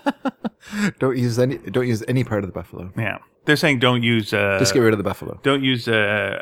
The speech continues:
Speaker 2: animal cruelty expressions. Try to replace them with something, with something else.
Speaker 1: Is that what they say, really?
Speaker 2: That's the thing, yeah.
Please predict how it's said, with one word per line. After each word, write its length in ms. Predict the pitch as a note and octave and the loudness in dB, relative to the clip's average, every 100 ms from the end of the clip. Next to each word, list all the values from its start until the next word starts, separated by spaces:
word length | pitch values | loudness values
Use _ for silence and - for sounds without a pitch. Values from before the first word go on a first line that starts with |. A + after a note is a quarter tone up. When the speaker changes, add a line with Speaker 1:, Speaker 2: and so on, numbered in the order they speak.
| - | 0
Speaker 2:
animal 300 | B2 A#2+ A2 | 2 2 -2
cruelty 400 | - A#2+ A2+ A2 | -2 -2 0 -2
expressions. 640 | G2+ - G#2 - G#2 F#2+ | -4 -2 -2 -2 -6 -10
Try 160 | - G#2+ | -4 -2
to 80 | G2 | -2
replace 340 | F#2+ G#2 G#2 | -4 -8 -8
them 120 | A2 | -10
with 100 | G#2+ | -10
something, 460 | - G#2 G#2+ G#2+ - | -8 -8 -8 -8 -10
with 100 | - | -10
something 300 | - G#2 G#2+ | -8 -6 -6
else. 300 | G2 - - - - | -6 -10 -14 -20 -6
Speaker 1:
Is 80 | A#2 | 4
that 80 | A3 | 6
what 80 | |
they 80 | D#4+ | 6
say, 200 | E4+ B3 | 6 6
really? 260 | F#3+ C#4+ D#4+ | 6 6 4
Speaker 2:
That's 260 | B2 A2 G#2+ | 4 0 0
the 60 | |
thing, 260 | G#2+ G#2 A2+ | -4 -4 -2
yeah. 320 | G#2+ G#2 A#2+ | -2 -2 -6